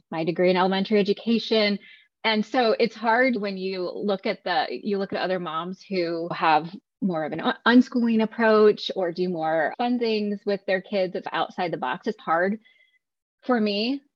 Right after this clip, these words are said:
to think outside the box because I'm so used to that classroom ideal of things and that environment. And there's definitely some positives about that, but it, it's, I almost feel like if I didn't have that background in teaching, it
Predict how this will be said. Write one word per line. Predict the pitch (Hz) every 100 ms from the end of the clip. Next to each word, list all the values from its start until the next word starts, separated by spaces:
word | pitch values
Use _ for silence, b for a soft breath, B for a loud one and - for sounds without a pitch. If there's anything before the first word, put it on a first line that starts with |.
| _
to | - 247
think | 196 165
outside | 240 277 - 359
the | 359
box | 359 359 -
because | 269 247 233
I'm | 220
so | - 196
used | 190 180 185 _
to | 190
that | 170 151 - _ _ -
classroom | - 170 156 - - 175 160 151 - _ _ -
ideal | 180 - - 165
of | 220
things | - 262 294 320 - _ b b -
and | 190 170
that | 160 104
environment. | 180 156 151 170 208 240 - _
And | 214 202 190 - -
there's | 233 -
definitely | 226 - 214 180
some | 180 190
positives | 185 - 165 185 190
about | 202 196 196
that, | 208 185 -
but | 165 - - _ _
it, | - - - -
it's, | 214 - - -
I | 262
almost | 330 302 -
feel | 226
like | 190
if | 180
I | 165
didn't | 156 170 - 196
have | 175 131
that | 123 -
background | 123 - 190 185 170
in | 180
teaching, | - 185 180 165
it | 143